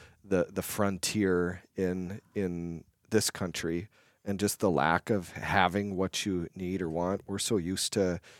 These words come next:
if I need something, I just go to the store. I mean, I'm never without the thing that I want or the thing that I need, which is just, it's so different from where they're at.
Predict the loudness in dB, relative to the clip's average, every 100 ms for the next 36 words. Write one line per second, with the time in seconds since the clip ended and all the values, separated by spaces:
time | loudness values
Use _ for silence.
0 | _ 0 0 2 -2 0 0 0 0 0
1 | 0 -2 0 0 0 -4 -4 -2 0 0
2 | -2 -8 -8 -4 -4 -4 0 0 2 0
3 | 0 0 2 2 2 -4 -4 -2 -2 -2
4 | 0 0 2 2 0 -4 -6 -4 -4 -4
5 | -4 -4 -4 -2 -2 -2 -10 -20 -6 -2
6 | 0 0 2 2 2 2 -4 -20 _ 0
7 | 0 -2 _ _ _ _ 2 2 6 10
8 | 12 10 8 6 6 -2 -2 -4 -2 0
9 | 2 4 6 6 6 2